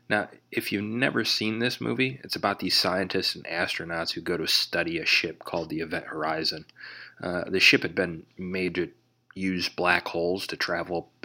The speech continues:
in space. Kinda complicated, but it disappeared, and then it suddenly reappears,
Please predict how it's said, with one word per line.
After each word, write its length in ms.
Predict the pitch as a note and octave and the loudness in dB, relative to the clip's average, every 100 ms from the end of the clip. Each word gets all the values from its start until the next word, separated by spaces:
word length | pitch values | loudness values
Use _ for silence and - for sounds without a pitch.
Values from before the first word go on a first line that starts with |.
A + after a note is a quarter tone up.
| - - _ _ _ _ - | -16 -18 _ _ _ _ -10
in 100 | E2+ | -6
space. 560 | - F#2+ C#3 - - _ _ _ _ _ _ _ | -2 -2 -2 -4 -8 _ _ _ _ _ _ _
Kinda 180 | - F2+ | -8 -6
complicated, 560 | F2 E2+ G2 A2+ A2+ - _ - | -4 -4 -4 -2 -2 -2 _ -4
but 200 | - - - - - - - - - | -4 -4 -12 -18 -18 -18 -18 -12 -4
it 180 | - - | -2 6
disappeared, 720 | D3 - - A2+ F#2 G#2+ B2+ - _ _ _ _ _ _ A#2 | 6 6 6 6 6 4 0 -12 _ _ _ _ _ _ 4
and 180 | G#2 | 4
then 140 | G#2+ G2+ | 4 4
it 100 | - | 6
suddenly 380 | - A2 G2+ E2+ | 6 4 0 -2
reappears, 840 | F2+ G2 F2 - D#2+ D2 - | 2 4 4 0 -4 -6 -6